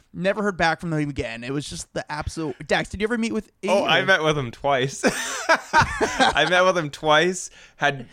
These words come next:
Speaker 2: two, like, one was set up by someone really, like, high up at E,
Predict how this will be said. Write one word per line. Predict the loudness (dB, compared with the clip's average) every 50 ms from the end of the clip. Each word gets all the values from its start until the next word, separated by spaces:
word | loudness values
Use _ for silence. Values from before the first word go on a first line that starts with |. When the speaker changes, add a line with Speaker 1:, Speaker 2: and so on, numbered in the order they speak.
| -20 -18 -16 -14 -14 -14 -12
Speaker 2:
two, | -6 -2 0 0 2 2
like, | 2 0 0 -2
one | -8 -10 -6 -4 -2 -2 -2 0
was | 0 0 0 -2 -4
set | -10 -10 -2 2 2 4 4
up | 2 0 0 0
by | 2 2 2 2 0 -4 -6
someone | -10 -10 -8 -6 -6 -6 -8 -6
really, | -6 -4 -4 -4 -4 -6 -10 -14 _ _ _ -8
like, | -8 -8 -8
high | -8 -2 0 0 2 2
up | 0 0 0 -2
at | -4 -4 -4
E, | -4 -2 -2 -2 -2 -4 -8